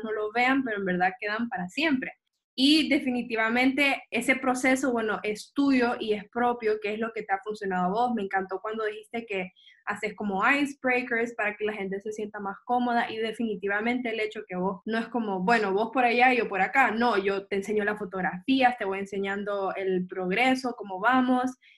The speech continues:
Y eso definitivamente motiva a la gente más a, a como que, "Me gusta o no me gusta, hagamos algo diferente". Y todo eso es lo que has ido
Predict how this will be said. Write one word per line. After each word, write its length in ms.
Y 160
eso 280
definitivamente 720
motiva 400
a 20
la 120
gente 320
más 260
a, 140
a 200
como 180
que, 140
"Me 140
gusta 540
o 60
no 120
me 120
gusta, 360
hagamos 300
algo 140
diferente". 600
Y 180
todo 280
eso 220
es 60
lo 120
que 100
has 100
ido 140